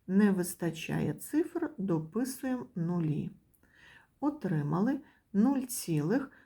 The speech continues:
сто дев'яносто дві сто тисячних.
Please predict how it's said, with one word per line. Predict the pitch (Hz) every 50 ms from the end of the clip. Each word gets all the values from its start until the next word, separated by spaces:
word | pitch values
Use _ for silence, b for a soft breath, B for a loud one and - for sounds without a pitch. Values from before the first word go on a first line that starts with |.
| b b
сто | - - - - - 233 214 180 147 - - -
дев'яносто | 160 160 190 190 196 202 208 202 196 185 170 151 135 117 - - - - 147
дві | 143 156 160 156 202 262 339 - - _ _ _ _
сто | - - - - 311
тисячних. | 302 - - 160 156 156 - - 156 - - - - - - - - -